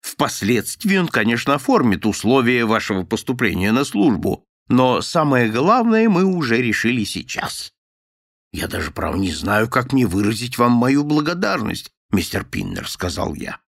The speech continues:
«Не за что, мой мальчик. Вы получаете только должное.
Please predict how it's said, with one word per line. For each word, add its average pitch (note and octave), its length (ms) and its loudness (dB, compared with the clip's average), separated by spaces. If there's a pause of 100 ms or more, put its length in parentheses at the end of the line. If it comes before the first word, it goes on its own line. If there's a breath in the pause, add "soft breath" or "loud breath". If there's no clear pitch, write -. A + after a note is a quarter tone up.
(140)
«Не F#2+ 340 -2
за D#2+ 140 -6
что, - 240 -8
мой F#2+ 180 -8
мальчик. - 640 -4 (180)
Вы C#3+ 140 4
получаете C#3+ 680 2
только E3 340 2
должное. E3 800 -2